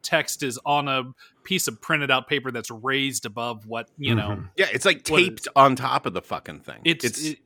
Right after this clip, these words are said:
Speaker 1: it's like they make no effort to try to conceal it. Like, I get,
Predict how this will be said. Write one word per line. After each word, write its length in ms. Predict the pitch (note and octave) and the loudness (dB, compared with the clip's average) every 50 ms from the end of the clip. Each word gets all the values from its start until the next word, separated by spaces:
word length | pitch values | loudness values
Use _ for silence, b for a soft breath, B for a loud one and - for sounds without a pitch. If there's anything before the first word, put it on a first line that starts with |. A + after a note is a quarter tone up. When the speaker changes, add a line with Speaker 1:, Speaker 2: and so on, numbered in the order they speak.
| _ _ _ _ | _ _ _ _
Speaker 1:
it's 180 | - D#3 - | -10 -6 0
like 160 | F3 F3 D#3 D3 | 0 2 2 2
they 100 | D#3+ D#3 | 2 0
make 320 | C#3+ D3 E3+ F3+ E3 C#3+ | 0 0 2 2 2 2
no 200 | D3+ E3+ F3+ E3+ | 2 2 2 2
effort 440 | C#3+ D3+ D3 - D3+ C#3 C3 G#2 - | 2 0 0 0 0 -2 -4 -4 -6
to 140 | - C#3+ C3 | -6 -6 -6
try 280 | - - D#3 C#3+ C#3 B2+ | -4 0 2 2 2 2
to 300 | B2+ B2+ B2 A#2+ B2 B2+ - | 0 -2 -4 -4 -6 -10 -10
conceal 520 | - D3 C#3 B2+ - - D#3+ D3+ C#3+ B2 | -10 -8 -6 -4 -4 -2 0 0 -2 -2
it. 100 | A#2 A2 | -4 -4
Like, 180 | C3 B2 A#2 C3 | -4 -4 -2 0
I 120 | C#3+ D#3+ | 0 0
get, 260 | D#3+ D#3 G3 F#3+ E3 | 2 2 2 2 2